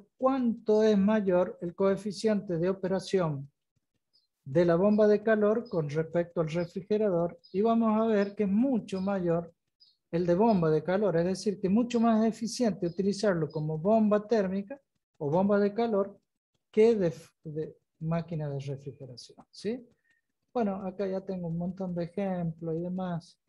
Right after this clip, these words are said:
Eh, ¿cómo puedo refrigerar? Acá está una heladera de uso doméstico con un compresor determinado.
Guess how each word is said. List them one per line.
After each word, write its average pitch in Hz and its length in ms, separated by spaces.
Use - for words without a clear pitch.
Eh, 156 540
¿cómo 196 440
puedo 180 220
refrigerar? 196 720
Acá 170 380
está 175 340
una 160 340
heladera 170 460
de 156 120
uso 170 280
doméstico 208 800
con 156 160
un 156 120
compresor 165 600
determinado. 180 920